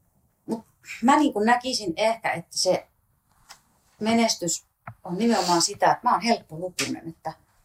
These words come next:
mun mielestä kirjailijan pitää tehdä se likainen työ ja lukija saa nauttia. Että tota, mä haluan, että se on, elämä on muutenkin rankkaa ja työ on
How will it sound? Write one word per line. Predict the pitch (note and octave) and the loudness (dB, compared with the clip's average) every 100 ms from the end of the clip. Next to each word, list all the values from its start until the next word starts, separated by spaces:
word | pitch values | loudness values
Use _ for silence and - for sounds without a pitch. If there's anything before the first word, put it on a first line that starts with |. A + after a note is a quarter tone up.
| _ - - _ | _ -20 -20 _
mun | A3 C4+ | 4 4
mielestä | A#3+ G3+ - | 4 -2 -4
kirjailijan | C#4 B3+ F#3 D#3+ D3 | -4 0 0 0 -4
pitää | D#3 D3+ | -8 -8
tehdä | D#3+ | -6
se | D3+ D#3+ | -6 -6
likainen | F#3+ E3 C#3 C#3 | -8 -4 -4 -6
työ | C#3+ C#3 | -6 -4
ja | D#3 | -4
lukija | F#3+ - C#3 - _ _ _ _ _ _ _ _ - | -6 -8 -10 -10 _ _ _ _ _ _ _ _ -8
saa | - C#3 | -2 0
nauttia. | C#3 - _ - _ _ _ _ _ _ _ _ _ - | -2 -8 _ -20 _ _ _ _ _ _ _ _ _ -6
Että | E3 E3 | -6 -6
tota, | E3 E3 - E3 E3 - _ _ | -8 -4 2 4 2 -2 _ _
mä | - | -6
haluan, | F3+ A#3 G3 D#3+ D#3+ | 2 2 4 2 0
että | E3 - | -10 -10
se | - E3 D#3+ | -8 -6 -2
on, | D#3+ D#3+ C#3 | 0 0 -4
elämä | - A#3 F3+ | 2 2 4
on | F3+ | 0
muutenkin | A3 - D3 D#3 | -4 -6 -8 -4
rankkaa | D#3 D#3+ - | -6 -6 -4
ja | C#3 C3+ | -6 -4
työ | - E3 | -2 -2
on | - D#4 | -2 -8